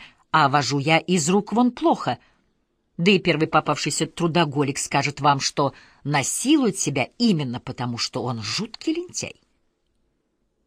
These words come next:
Мастер парадокса Честертон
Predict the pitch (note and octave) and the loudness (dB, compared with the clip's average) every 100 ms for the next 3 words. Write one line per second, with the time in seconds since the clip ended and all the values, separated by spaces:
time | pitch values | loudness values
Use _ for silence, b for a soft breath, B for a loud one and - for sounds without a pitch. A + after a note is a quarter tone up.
0 | _ C#3+ F3 F3+ - - C3+ - B2+ C3 | _ 2 4 4 2 -4 -8 -6 -4 -4
1 | C3 A#2 - - G2+ - A3+ D#4 - - | -4 -8 -8 -10 -4 0 0 0 -4 -10
2 | - - D2+ - | -14 -14 -16 -16